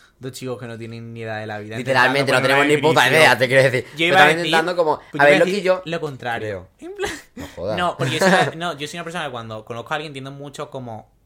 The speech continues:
Speaker 1: a preocuparme mucho por esa persona y no pensar tanto en mí. Entonces, como que si en algún punto
Speaker 2: Pero es que eso es insano,
Speaker 1: si
Speaker 2: guapo.
Speaker 1: Claro, si yo en algún punto llegaría a pensar tan, en plan,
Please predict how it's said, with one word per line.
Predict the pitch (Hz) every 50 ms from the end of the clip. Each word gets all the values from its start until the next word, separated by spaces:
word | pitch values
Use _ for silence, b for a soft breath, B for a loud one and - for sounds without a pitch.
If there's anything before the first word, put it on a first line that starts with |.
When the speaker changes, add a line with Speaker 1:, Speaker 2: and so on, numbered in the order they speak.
| b b b b b b b b b b b b _ _ _ _ -
Speaker 1:
a | 143 147
preocuparme | 160 156 139 135 165 170 185
mucho | 175 175 - 185 170
por | 185 180
esa | 170 - 175
persona | 165 165 160 170 165 165
y |
no | 151 139
pensar | 147 143 131 - 143 135 -
tanto | 135 131 123 139
en | 143 175
mí. | 185 143
Entonces, | 131 135 151 156 143
como | - 143 123 120 107
que | - 120 - - _ _
si | - - - 143
en | 135
algún | 131 127 139 160 190
punto | 202
Speaker 2:
Pero | - - -
es | 170
que | 165
eso | - 202 202 -
es | - 151 160 - -
insano, | 170 151 - 120 117 120 120
Speaker 1:
si | 107
Speaker 2:
guapo. | 98 95 -
Speaker 1:
Claro, | - - 175 226 262 226 - -
si | - - 185
yo | 160 185
en | 202
algún | 233 233 240 240 220
punto | 220 208 170 170
llegaría | 160 147 139 135 139
a | 151
pensar | 190 196 185 - 180 143 127 -
tan, | - 135 139 139 135
en | 139 135
plan, | 135 135 131 -